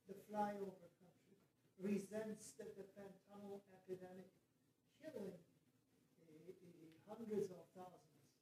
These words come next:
is just a question of, you know, the I ninety-five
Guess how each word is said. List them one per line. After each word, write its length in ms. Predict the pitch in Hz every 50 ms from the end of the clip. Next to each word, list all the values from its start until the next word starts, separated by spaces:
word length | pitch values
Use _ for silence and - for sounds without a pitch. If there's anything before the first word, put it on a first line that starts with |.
| _ - _ _ _ - _ _ _ _ 190
is 240 | 180 175 - - - - - - - - 185
just 320 | 196 196 190 190 - - - -
a 80 | 190 190 - 185
question 420 | 180 180 180 175 - - - 190 180 180 - - 170
of, 160 | 175 175 175 180 175 - - - _ - - - _ _ - - - - - - _ - 180
you 160 | 190 185 180 190
know, 240 | 185 196 208 208 202 - 185
the 80 | 185 190 190 185 185
I 160 | 190 190 190 190
ninety-five 640 | 196 196 190 180 185 180 - - - 196 196 196 180